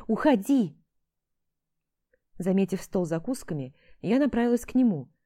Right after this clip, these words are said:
но чувствовала, что не дойду без опоры. Я словно вмиг опьянела, хотя практически не пила. Меня штормило. Я лишь внешне сохраняла спокойствие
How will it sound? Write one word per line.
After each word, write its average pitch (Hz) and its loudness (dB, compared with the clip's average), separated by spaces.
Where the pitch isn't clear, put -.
но 180 -4
чувствовала, 175 -4
что 180 -2
не 214 2
дойду 202 2
без 147 -4
опоры. 151 -6
Я 180 -2
словно 185 0
вмиг 226 6
опьянела, 214 4
хотя 196 -4
практически 190 -6
не 165 -2
пила. 180 -6
Меня 170 2
штормило. 170 -4
Я 180 4
лишь 220 2
внешне 240 0
сохраняла 190 -2
спокойствие 170 -2